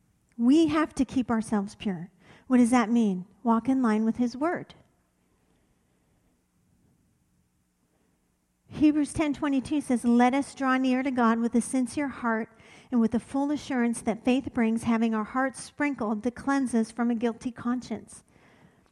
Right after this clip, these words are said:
What happens outside of the prayer room affects the prayer room. And if you have a guilty conscience, you are not gonna enter in. So if you keep yourself pure, the highest way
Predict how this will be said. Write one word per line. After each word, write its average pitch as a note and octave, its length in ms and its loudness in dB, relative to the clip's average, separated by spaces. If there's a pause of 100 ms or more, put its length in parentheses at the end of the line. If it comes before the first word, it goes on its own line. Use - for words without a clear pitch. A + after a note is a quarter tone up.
(920)
What B3 160 4
happens D4+ 420 4
outside D4 400 4
of C4+ 80 4
the A#3+ 80 2
prayer C#4 260 2
room A#3 220 4
affects A3+ 340 0
the B3 80 -2
prayer A#3+ 260 0
room. A3+ 280 -4 (320)
And A#3+ 80 6
if G#3+ 120 4
you C#4 140 2
have D4+ 160 2
a C#4+ 60 4
guilty D#4 300 2
conscience, D#4 520 -2
you C4 80 2
are A#3+ 120 2
not A#3 260 2
gonna A#3 160 0
enter A3 280 2
in. F3 300 -2 (920)
So A#3+ 420 0
if D4+ 480 2
you C4 140 2
keep - 240 0
yourself A#3+ 400 0
pure, G3+ 340 -4 (240)
the B3+ 240 -2
highest E4+ 420 2
way B3 440 2